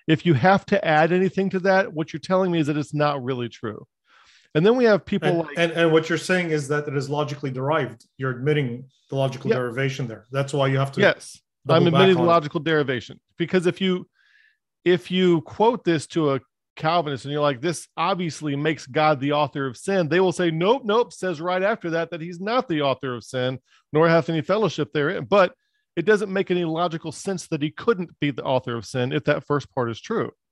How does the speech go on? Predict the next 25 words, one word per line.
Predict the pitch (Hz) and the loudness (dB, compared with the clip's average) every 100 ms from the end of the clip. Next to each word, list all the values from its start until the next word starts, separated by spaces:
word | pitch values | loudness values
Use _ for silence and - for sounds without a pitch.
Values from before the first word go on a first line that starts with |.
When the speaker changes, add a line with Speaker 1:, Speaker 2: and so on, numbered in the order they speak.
| _ _ _ _ _ | _ _ _ _ _
Speaker 1:
So | - 180 | 0 2
it's | 170 - | 2 2
a, | 156 143 - - | 0 0 -6 -8
it's | 185 - | -6 -2
a, | 165 151 156 - | 0 0 -2 -8
<laughs> | - | -2
it's | 214 - | 0 0
a | 170 | 0
logical | 151 170 170 170 175 | 0 0 0 -2 -6
contradiction. | - 165 151 131 135 160 - 123 - _ _ _ - | -4 -6 -6 -4 -4 -4 -6 -12 -14 _ _ _ -2
And | 151 | 2
then | 165 | 4
I'll | 151 | 4
show | - 170 165 | 2 2 4
one | 147 165 | 4 2
more | 156 151 143 | 2 -2 -2
thing | - 170 151 | -2 -4 -4
to | |
kind | 131 151 135 | -4 -6 -4
of | |
show | - 156 151 | -4 -2 0
where | 139 135 | 0 -2
this | 117 110 | -4 -8
goes. | - 165 175 131 135 - _ _ _ _ _ _ _ _ | 0 2 2 0 -4 -12 _ _ _ _ _ _ _ _
Um, | 139 139 135 131 131 | -2 0 0 -4 -12